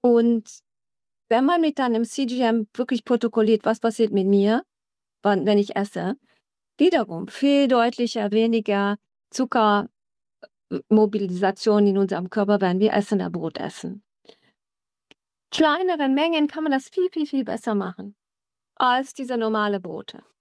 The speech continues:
Und dann haben wir diese Keto-Brote mit, mit Ölsaaten drin. Das ist sicherlich auch eine gute Möglichkeit. Also da gibt's ja so Fertigmischungen.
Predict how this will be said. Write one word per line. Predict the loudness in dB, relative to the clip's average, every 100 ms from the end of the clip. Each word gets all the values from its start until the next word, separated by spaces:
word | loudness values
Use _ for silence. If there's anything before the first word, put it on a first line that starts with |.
| _ _ _ _ _ _ _ _
Und | 2 4 4
dann | 2 2
haben | 2 0
wir | 0
diese | -2 -6 -6
Keto-Brote | -4 -2 -2 0 -2 0 2 2 0 0
mit, | 2 0 -2 -14 -4
mit | -4 -6 -20 -4
Ölsaaten | 2 4 2 2 0 0 0 0
drin. | 2 2 4 2 -2 _ _ _ _ -4
Das | -2 -2
ist | -8
sicherlich | -6 -2 0 0 0
auch | -2 0
eine | -2
gute | -2 -4 0
Möglichkeit. | 2 0 0 -4 -2 -2 0 0 -2 -18 -14 -2
Also | 0 2 0
da | 2
gibt's | 2 0
ja | 0
so | -2
Fertigmischungen. | -2 0 0 -4 -4 -4 -4 -6 -4 -8